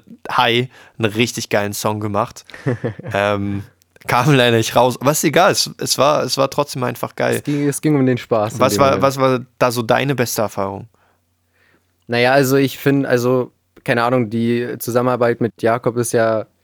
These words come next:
Speaker 2: läuft ja ziemlich gut und das Beste, glaub ich, einfach, was man haben kann in diesem Moment, ist einfach die, dieser, e-, erstmal den Moment, ich war jetzt zum Beispiel mit Jakob jetzt, äh, in den letzten Tagen öfter im Discord und ich hab dann immer so die Übertragung an, er hat die Übertragung an und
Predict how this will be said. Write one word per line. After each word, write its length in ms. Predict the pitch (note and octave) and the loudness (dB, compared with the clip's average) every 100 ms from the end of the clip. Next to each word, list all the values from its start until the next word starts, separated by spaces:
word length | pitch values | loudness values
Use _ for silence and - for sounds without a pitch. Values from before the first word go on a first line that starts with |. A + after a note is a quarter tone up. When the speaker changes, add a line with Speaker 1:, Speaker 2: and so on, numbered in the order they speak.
| _ _ _ _ | _ _ _ _
Speaker 2:
läuft 300 | C3 D3 - | 0 2 2
ja 100 | D3+ | 0
ziemlich 360 | - D3 C#3+ - | 0 0 -2 -2
gut 220 | C#3+ C#3+ | -2 0
und 220 | B2+ A2 | -2 -2
das 220 | B2+ B2 | -6 -4
Beste, 400 | - C3 - C3+ | -2 -2 0 0
glaub 200 | B2 B2 | 2 4
ich, 140 | B2+ B2+ | 2 2
einfach, 300 | B2 C3 A#2+ | 2 2 0
was 180 | A#2+ - | 0 -2
man 140 | A2+ | -2
haben 220 | A2+ A#2+ | 0 0
kann 200 | A#2 A#2+ | 0 0
in 120 | A2+ | 0
diesem 200 | G#2+ A#2+ | -2 -2
Moment, 360 | A#2 A2 A2+ A#2 - - - _ | -2 0 0 -2 -8 -20 -20 _
ist 140 | B2+ | -4
einfach 260 | C3 C3+ C#3 | 0 2 2
die, 220 | C3+ C#3 - | 0 -6 -6
dieser, 300 | B2+ C#3 C#3 | -6 -4 -2
e-, 120 | D3 | -2
erstmal 260 | D3+ D3 D3+ | -2 -2 -2
den 180 | C3+ D#3+ | 0 2
Moment, 460 | D3 C#3 D#3+ D#3 - _ _ | 2 0 0 -4 -12 _ _
ich 120 | - | -4
war 140 | - B2+ | 2 2
jetzt 200 | C3 - | 2 2
zum 100 | C3 | 4
Beispiel 260 | B2+ - | 4 2
mit 80 | A#2+ | 2
Jakob 400 | A#2 B2 C#3+ A#2+ | 2 2 0 -2
jetzt, 300 | C3 A#2+ - | -2 -4 -6
äh, 180 | C#3 B2 | -2 0
in 60 | A#2 | 0
den 100 | A#2 | 0
letzten 220 | B2 B2 | -2 -2
Tagen 240 | C3+ A#2+ | -2 0
öfter 180 | A#2+ - | 0 0
im 80 | A2+ | 0
Discord 500 | B2+ - - B2+ B2+ | 0 0 2 2 2
und 140 | A#2 A2+ | 0 0
ich 100 | A#2+ | -2
hab 100 | - | 0
dann 120 | A#2 | 0
immer 180 | A2+ G#2+ | 0 0
so 80 | |
die 100 | G2+ | 0
Übertragung 480 | G#2 G#2 A#2 A#2+ A#2+ | 0 0 0 0 0
an, 140 | A#2 A2+ | 0 -2
er 160 | A2+ | -2
hat 120 | A#2 | -2
die 40 | A2 | -2
Übertragung 400 | A2 - G#2+ A2 | -4 -2 -4 -2
an 160 | A2+ | -4
und 180 | G#2+ G2 | -4 -8